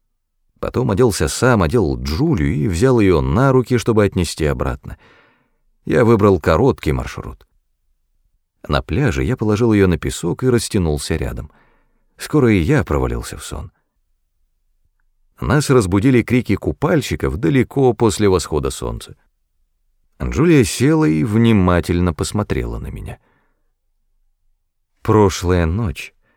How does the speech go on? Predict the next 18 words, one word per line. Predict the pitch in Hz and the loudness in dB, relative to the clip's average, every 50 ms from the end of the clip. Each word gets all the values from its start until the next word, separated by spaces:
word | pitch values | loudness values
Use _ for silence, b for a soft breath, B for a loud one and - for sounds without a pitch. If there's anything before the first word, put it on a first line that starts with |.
| _ _ _ _ - | _ _ _ _ -6
заявила | 127 113 123 131 117 101 90 85 80 85 | -2 2 4 4 4 4 4 2 2 0
Джулия, — | 82 69 67 64 62 58 - - 117 - _ _ _ _ _ _ _ _ _ _ _ _ _ _ _ _ _ _ _ - | 0 -2 -4 -8 -8 -8 -8 -10 -12 -14 _ _ _ _ _ _ _ _ _ _ _ _ _ _ _ _ _ _ _ -2
"не | 107 104 107 104 | 0 2 4 4
могла | 101 101 98 95 80 87 92 120 107 | 4 4 2 2 0 -2 -4 -4 -4
быть | 71 73 73 - | -4 -4 -6 -6
сном. | - - - 64 65 - - - _ _ _ _ _ _ _ _ _ _ _ _ _ _ _ _ _ _ _ _ _ - | -8 -12 -10 -10 -10 -10 -14 -18 _ _ _ _ _ _ _ _ _ _ _ _ _ _ _ _ _ _ _ _ _ -10
Но | - 78 78 80 87 98 | -8 -6 -4 -4 -4 -4
и | 110 113 113 113 | -4 -4 -2 -2
на | 110 110 113 | 2 4 4
реальность | 110 104 98 92 101 123 127 131 131 127 - - | 6 6 6 6 6 4 2 2 0 0 -2 -4
все | - - - - 127 113 | -10 -8 -4 0 0 0
это | 107 98 - 107 | 0 0 0 0
не | 104 104 104 | 0 0 0
похоже. | - 110 110 - - - 123 90 69 60 60 - b b b b b b b b b b b b b _ _ _ _ _ _ _ _ _ _ _ _ _ _ | -2 -4 -6 -6 -6 -6 -4 -4 -4 -6 -8 -14 b b b b b b b b b b b b b _ _ _ _ _ _ _ _ _ _ _ _ _ _
Правда?" | - - 80 80 117 143 139 110 82 - _ _ _ _ _ _ _ _ _ _ _ _ _ _ _ _ _ _ _ _ _ _ _ _ _ _ _ _ | -4 -2 -2 -2 -2 -4 -6 -8 -10 -12 _ _ _ _ _ _ _ _ _ _ _ _ _ _ _ _ _ _ _ _ _ _ _ _ _ _ _ _
"Наверное", — | - 156 151 160 139 101 82 85 107 156 151 123 85 65 65 67 - _ _ _ _ _ _ _ _ - | -8 -4 -2 2 2 2 4 4 2 2 0 -2 -4 -6 -8 -10 -14 _ _ _ _ _ _ _ _ -4
ответил | - - - 95 87 76 - 76 64 | -2 0 2 2 0 0 0 -4 -6
я. | 60 52 50 - | -6 -8 -10 -14